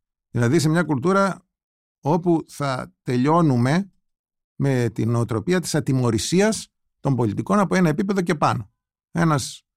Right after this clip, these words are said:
παλιός πολιτικός φημολογείται ότι είχε πει πως έναν πρώην πρωθυπουργό που κλέβει δεν τον στέλνει στη φυλακή, τον στέλνει σπίτι του. Αυτό δεν ισχύει πια.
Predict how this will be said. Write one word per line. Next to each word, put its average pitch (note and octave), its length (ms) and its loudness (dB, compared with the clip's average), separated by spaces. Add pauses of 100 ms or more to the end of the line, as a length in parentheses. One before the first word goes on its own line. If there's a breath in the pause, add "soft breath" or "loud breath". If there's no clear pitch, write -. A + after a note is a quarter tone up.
(200)
παλιός C#3+ 340 2
πολιτικός B2 580 -4 (300)
φημολογείται F3 760 2
ότι A2+ 160 -4
είχε G2+ 180 -2
πει F#3+ 240 -2 (360)
πως D3+ 160 -2
έναν F3+ 180 4
πρώην F3+ 240 4
πρωθυπουργό C3 460 0
που A#2+ 120 -8
κλέβει C#3 480 0 (400)
δεν G#3 220 2
τον D#3 120 4
στέλνει A#2 320 0
στη G#2 120 -6
φυλακή, D#3+ 240 -2
τον G#3+ 120 2
στέλνει A#3 280 2
σπίτι - 380 0
του. - 220 -12 (540)
Αυτό F#3 280 -2
δεν A#3 180 4
ισχύει C3 380 0
πια. E2 360 -8